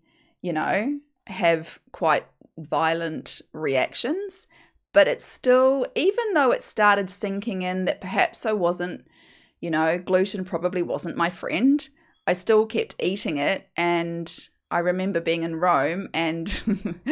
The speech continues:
<laughs> with my friend Chad, and yeah, I did have an accident, because the bread in Rome "Oh,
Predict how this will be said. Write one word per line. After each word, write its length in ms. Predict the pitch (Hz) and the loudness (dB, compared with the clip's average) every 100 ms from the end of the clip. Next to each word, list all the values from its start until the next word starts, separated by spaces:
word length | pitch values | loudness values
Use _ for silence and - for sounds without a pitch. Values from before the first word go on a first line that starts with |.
| 480 427 339 247 | -4 -4 -4 -6
<laughs> 80 | - | -4
with 160 | 202 | -2
my 120 | 196 190 | -2 -4
friend 460 | - 170 170 - | -2 -2 -2 -8
Chad, 540 | - 226 170 151 165 - | -4 0 2 2 0 -4
and 500 | - 190 185 190 190 - _ _ _ - | -4 -2 -2 -4 -8 -12 _ _ _ -4
yeah, 340 | 208 160 165 - - | -2 -2 -4 -12 -8
I 100 | 190 | -6
did 460 | 190 196 190 - - _ _ _ _ - | -6 -2 -2 -4 -14 _ _ _ _ -6
have 200 | 185 160 | -2 -2
an 100 | - | -4
accident, 600 | 147 - - 147 147 170 | -6 -6 -6 -4 -6 -6
because 540 | 170 185 175 175 - _ | -4 0 0 -2 -10 _
the 140 | - 117 | -6 -6
bread 460 | - 175 190 226 | -8 -4 0 0
in 160 | 202 156 | 0 -2
Rome 500 | 160 233 339 381 370 _ _ | 0 0 -2 -4 -8 _ _
"Oh, 400 | - - - - | 0 0 -8 -18